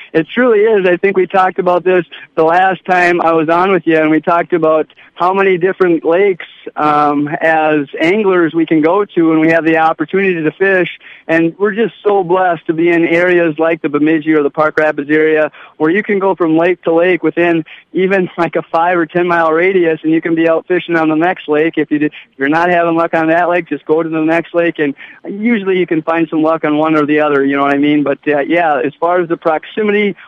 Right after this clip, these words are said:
within, uh, a certain miles of radius, th-, there's tons of lakes to fish, and it just makes it for a really fun time.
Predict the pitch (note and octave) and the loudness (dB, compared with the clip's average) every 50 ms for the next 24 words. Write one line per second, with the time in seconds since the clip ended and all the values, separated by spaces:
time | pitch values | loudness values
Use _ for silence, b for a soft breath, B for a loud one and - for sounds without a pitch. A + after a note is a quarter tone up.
0 | B _ D#3 D#3 D3+ - F3+ F3+ F3+ F3+ F3 E3 D3+ D#3+ E3 - D3+ D3 C#3+ - | B _ -6 -4 -2 -2 0 0 2 2 2 0 -2 -2 -2 -2 0 0 0 0
1 | - C#3+ D3 C#3+ - - F#3+ E3+ E3+ F3 E3 E3 E3 E3+ E3+ E3+ F3 E3 D3+ D#3 | -2 -2 -4 -4 -4 -4 -4 -2 -2 -2 0 0 0 0 0 0 0 -2 -2 -4
2 | D#3+ C#3 C#3+ D3+ D#3+ E3+ F3 F3 F3 F3 D#3+ - - _ b b b b _ - | -4 -2 -2 0 0 0 0 0 0 -2 -4 -6 -10 _ b b b b _ -6
3 | D3+ E3 D#3 D3 D#3+ D#3+ D3+ C#3 _ - - F3 F3 F3 D#3 E3 D#3 D3+ D3+ D#3 | -4 -4 -2 0 -2 -2 -2 -4 _ -8 -6 -4 -4 -2 0 0 0 0 0 -2
4 | - - - D3+ - - D#3+ D3+ D3 - - D3 C#3+ C#3+ - D3 - - D3 D3 | -4 -6 -8 -8 -4 -2 -2 -2 -2 -2 -2 -2 -2 -2 -2 -4 -4 -2 -2 -2
5 | C#3+ - - C#3 - C3+ C3+ C3+ C3+ C#3 C#3+ C#3 C3 - C3+ C3+ C3+ B2+ - - | -2 -4 -8 -8 -6 -4 -2 0 0 0 0 0 -2 -4 -6 -8 -8 -6 -6 -6
6 | C3+ B2 C3 C3 B2+ | -6 -6 -8 -12 -16